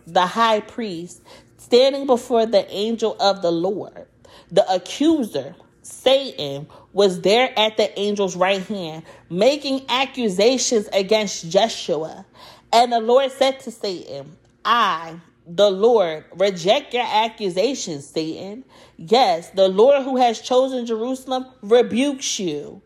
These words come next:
This man is like a burning stick that has been snatched from the fire. Stop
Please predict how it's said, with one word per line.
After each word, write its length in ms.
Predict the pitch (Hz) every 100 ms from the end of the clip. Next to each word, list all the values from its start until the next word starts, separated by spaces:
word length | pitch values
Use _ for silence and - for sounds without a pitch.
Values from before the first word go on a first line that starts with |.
| _ - - -
This 400 | 165 277 370 -
man 300 | 240 262 269
is 140 | 214
like 120 | 220
a 140 | 208 185
burning 440 | - 202 240 233
stick 320 | 214 - 220
that 140 | 185 185
has 340 | 196 208 180
been 240 | 165 180 165
snatched 840 | - - 185 214 208 - - -
from 340 | - 226 214
the 160 | 180 165
fire. 540 | - 202 226 208 160 - - -
Stop 540 | - - 349 415 466